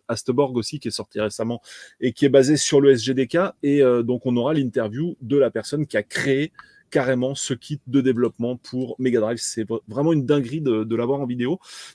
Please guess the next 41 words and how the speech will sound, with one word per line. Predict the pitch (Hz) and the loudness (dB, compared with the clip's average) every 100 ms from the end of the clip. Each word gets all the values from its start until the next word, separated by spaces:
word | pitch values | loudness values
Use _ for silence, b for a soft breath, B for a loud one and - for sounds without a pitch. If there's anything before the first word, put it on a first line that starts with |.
| 123 | -8
Donc, | 117 | -2
il | |
y | |
aura | 123 | 0
deux | 123 190 | 4 2
vidéos | 202 190 | 4 2
avec | 160 - | 0 -4
lui, | 180 202 - | -4 -4 -2
une | 175 175 | 0 0
sur | - - 170 131 | -2 -2 2 2
le, | 123 - _ | 0 -4 _
purement | - 196 175 175 | 0 2 2 0
le | 151 135 | 2 0
S | 113 | 0
G | 123 | -4
D | 120 | -4
K | 110 165 - _ _ _ _ _ - - | -4 -6 -8 _ _ _ _ _ -20 0
et | 160 | 6
une | 170 | 6
deuxième | 143 131 139 | 6 4 2
vidéo | 127 127 151 | 0 0 -2
sur | 160 117 | -2 -4
ses | - 156 | -4 -4
conseils | - 135 - 131 156 B B B - | -4 -6 -2 -2 -2 B B B -2
pour | 139 | 2
développer | 131 123 117 151 | 2 2 0 2
la | 131 | 0
programmation | - 131 127 120 - 143 | 0 -4 -2 -2 -6 -8
sur | - | -4
Mega | 117 113 110 | -2 0 0
Drive. | 127 | -2
Donc, | 120 107 | -2 -4
ça | - | -2
va | 107 | -2
être | 104 | -2
vraiment | 110 135 | -2 -2
très, | 127 - | -2 -4
très | - 123 | -6 -4
intéressant | 117 120 107 139 | -4 -4 -4 -6
parce | 139 107 | -4 -4
que | - | -2